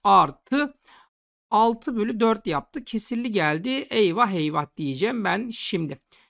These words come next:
Niye kesirli geldi bu? Bir şeyleri biz yanlış mı yaptık? Şurası dört bölü iki x kare.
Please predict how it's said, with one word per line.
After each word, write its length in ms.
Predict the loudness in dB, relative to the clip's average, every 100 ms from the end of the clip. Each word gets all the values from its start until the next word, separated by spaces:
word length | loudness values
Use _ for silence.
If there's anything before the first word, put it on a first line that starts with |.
| _ _
Niye 240 | -4 -2 -2
kesirli 420 | -4 -4 -4 -2
geldi 460 | 0 0 0 -6 -6
bu? 260 | -6 -4
Bir 60 | -4
şeyleri 460 | -2 0 2 2
biz 280 | 0 -4 -8 _ _ _ _
yanlış 520 | 2 2 2 -2 -4
mı 80 | -4
yaptık? 400 | -4 -6 -10 -14
Şurası 400 | -6 -6 -4 -4
dört 240 | -4 -4
bölü 160 | -4 -4
iki 240 | -4 -6
x 160 | -8 -8
kare. 480 | -8 -6 -4 -4